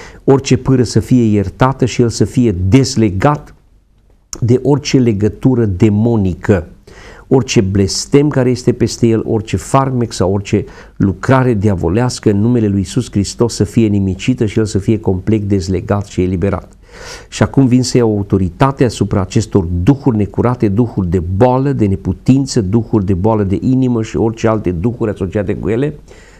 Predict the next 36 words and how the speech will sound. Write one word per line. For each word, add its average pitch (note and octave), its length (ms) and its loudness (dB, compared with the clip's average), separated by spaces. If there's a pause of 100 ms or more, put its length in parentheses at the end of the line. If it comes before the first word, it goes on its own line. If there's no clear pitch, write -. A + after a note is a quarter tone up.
Le G#2+ 220 4
leg C#3+ 380 2
în A2 360 0
numele B2 340 2
lui G2+ 120 0
Iisus B2 360 -2
Hristos A#2+ 600 -2
de A#2 100 2
Nazaret G#2 340 0
și - 100 -4
le G#2+ 60 2
poruncesc G2+ 480 -2
să A#2 80 -2
părăsească G2+ 500 -2
trupul B2+ 420 -2
lui, A2+ 100 0
viața A2+ 420 -2
lui, A#2+ 140 -2
familia A2+ 480 0
lui, B2 260 -2 (460)
să - 160 2
se - 160 2
ducă B2+ 280 2
direct G#2+ 480 0 (100)
în A#2+ 160 2
adânc G#2 340 2
și A#2+ 120 -2
să G#2+ 140 0
nu A2 80 0
se A#2 160 -2
mai G#2 140 0
întoarcă G#2+ 460 -2
niciodată. A2+ 840 0
Doamne A2 360 0
Iisuse G2+ 400 -2
Hristoase, B2 680 -2